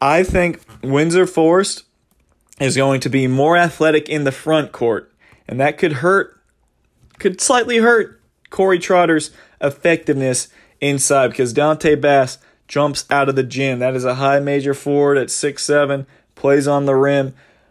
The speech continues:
He is going to be able to block some shots and alter some shots if he gets switched on to Corey Trotter, who is a, you know, he's a below the rim player, a very good player, but he's not explosive toward the basket.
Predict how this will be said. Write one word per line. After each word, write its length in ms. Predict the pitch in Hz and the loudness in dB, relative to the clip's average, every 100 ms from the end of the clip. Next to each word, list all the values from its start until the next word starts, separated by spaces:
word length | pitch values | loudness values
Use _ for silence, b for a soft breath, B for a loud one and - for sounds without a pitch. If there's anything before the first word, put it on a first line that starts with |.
| b b _ _ _ _ | b b _ _ _ _
He 220 | 151 165 170 | 0 2 2
is 80 | |
going 240 | 165 160 151 | 2 -2 2
to 160 | 147 | 0
be 240 | 131 139 147 | 2 2 4
able 240 | 147 143 | 4 2
to 140 | 139 139 | 0 -2
block 360 | 135 139 139 | 2 2 0
some 160 | - 135 | -4 -8
shots 380 | - 139 123 - | -4 -2 -2 -6
and 160 | 131 | -6
alter 320 | 117 131 - | -2 -2 -4
some 180 | 123 123 | -8 -8
shots 320 | 117 123 117 | -4 -2 -2
if 120 | 117 120 | -6 -6
he 100 | 123 | -4
gets 220 | 123 - | -2 -2
switched 280 | 127 117 123 | -2 -2 -2
on 160 | 123 | -4
to 80 | 117 | -6
Corey 300 | - 120 117 | -4 -2 -2
Trotter, 340 | 110 117 113 | 0 0 0
who 240 | 120 120 110 | -2 -4 -2
is 180 | 123 120 | -4 -2
a, 180 | 113 - | -4 -4
you 80 | 123 | -6
know, 100 | 117 | -2
he's 180 | 127 | 0
a 80 | 135 | 0
below 320 | 131 143 143 | 2 4 4
the 60 | 135 | 4
rim 160 | 135 131 | 0 -2
player, 260 | 139 120 | -2 -2
a 40 | 113 | 0
very 260 | 120 139 | 0 0
good 240 | 143 156 151 | 2 0 0
player, 340 | 139 127 123 b b b - | -2 0 -4 b b b -8
but 140 | 120 | -4
he's 180 | 123 123 | -2 0
not 200 | 135 131 | 0 0
explosive 520 | 120 - 139 131 - | -2 -2 0 0 -4
toward 240 | - 120 | -4 -2
the 60 | 104 | -2
basket. 560 | 107 107 - - - | -4 -4 -4 -8 -12